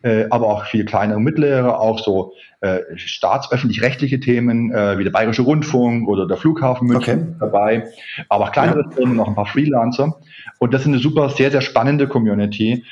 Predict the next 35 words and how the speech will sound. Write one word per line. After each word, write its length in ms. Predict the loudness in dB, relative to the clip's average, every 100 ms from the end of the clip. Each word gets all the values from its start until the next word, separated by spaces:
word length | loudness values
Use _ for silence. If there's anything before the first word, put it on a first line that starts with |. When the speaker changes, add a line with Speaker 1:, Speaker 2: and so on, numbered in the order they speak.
| -10 -2
Speaker 1:
mit 100 | 0
denen 120 | 2
wir 120 | 0
einfach 260 | 0 -2 -2
auch 160 | 0
uns 140 | 0 -2
das 80 | 0
Thema 340 | 2 2 0
beschäftigen, 500 | -2 -2 0 -2 0
wie 80 | 0
läuft 180 | 0 -2
das 120 | -4
Lernen 260 | -2 0 0
weiter. 420 | 0 2 0 2
Und 80 | 0
da 80 |
habe 100 | 0
ich 60 | 0
ein 80 | 0
super 300 | 0 -2 -2
cooles, 400 | -2 -2 -2 -2
äh, 60 | -2
Fuß-, 360 | 0 -2 0 -2
äh, 100 | 0
Vorstandsteam, 560 | 0 0 -4 0 0
mit 100 | 2
dem 80 | 2
wir 100 | 0
gemeinsam 640 | 2 0 0 0 -2 -2 -10 -18 -8
an 160 | -4 0
Themen 280 | 2 2 2
arbeiten, 420 | 0 2 0 -2
Technologien 500 | -2 0 0 0 0
arbeiten, 800 | 2 0 2 0 0 -2 -4 -4
an, 320 | -4 -4